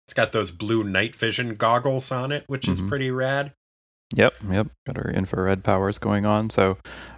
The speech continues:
Speaker 2: uh, yeah, her uniform is awesome. And, um,
Speaker 1: Mm-hmm.
Speaker 2: I really like Magenta's costume also. That looked to me very, very cool, very eighties. Kinda reminded me of Ambush Bug. <laughs>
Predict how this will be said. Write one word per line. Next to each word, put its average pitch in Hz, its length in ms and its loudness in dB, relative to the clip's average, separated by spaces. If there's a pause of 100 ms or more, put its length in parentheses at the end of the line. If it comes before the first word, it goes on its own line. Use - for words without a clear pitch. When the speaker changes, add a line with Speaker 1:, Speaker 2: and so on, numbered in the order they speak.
Speaker 2:
uh, 92 260 8
yeah, 104 200 6
her 117 180 6
uniform 120 680 4
is 117 160 4
awesome. 117 680 4 (140)
And, 101 340 6
um, 98 240 6
Speaker 1:
Mm-hmm. 110 80 0
Speaker 2:
I 98 60 6
really 110 340 6
like 101 240 4
Magenta's 92 760 2 (280)
costume 90 540 2
also. 90 480 2
That 95 220 4
looked - 320 -2 (140)
to 98 80 -4
me 92 160 2
very, 92 380 4 (400)
very 85 160 6
cool, 90 360 2
very 95 340 4
eighties. 92 420 2 (300)
Kinda 156 160 2
reminded 120 340 4
me 107 120 4
of 90 140 2
Ambush 110 440 0
Bug. 151 300 2 (200)
<laughs> - 120 -6